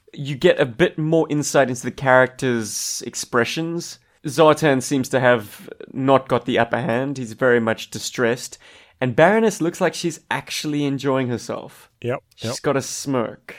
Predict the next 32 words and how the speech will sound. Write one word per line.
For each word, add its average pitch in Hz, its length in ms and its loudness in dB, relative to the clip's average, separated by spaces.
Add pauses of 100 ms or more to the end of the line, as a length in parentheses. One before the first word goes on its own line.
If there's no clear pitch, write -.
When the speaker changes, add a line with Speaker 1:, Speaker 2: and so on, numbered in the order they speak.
(160)
Speaker 1:
which - 440 -14 (220)
is 120 120 -8
very 117 200 4
telling. 110 380 -2 (320)
The 143 200 4
actual 139 800 2
finish - 760 -2 (520)
is 123 240 0
far 123 240 4
more 113 220 2
aggressive, 110 540 0
far 110 240 -2
more 107 280 -2
realistic. 110 540 -2
We 143 80 -2
don't 160 220 4
get 131 120 4
as 117 140 0
much 110 200 -4
character 113 380 0
out 107 180 -4
of 101 60 -10
Zartan 110 460 -2
'cause 104 240 -14 (300)
his 123 120 -8
face 120 240 4
is 104 120 -8
obscured 110 460 -2
by 110 200 2
his 107 400 -8
own 110 200 -4
shoulder. - 580 -6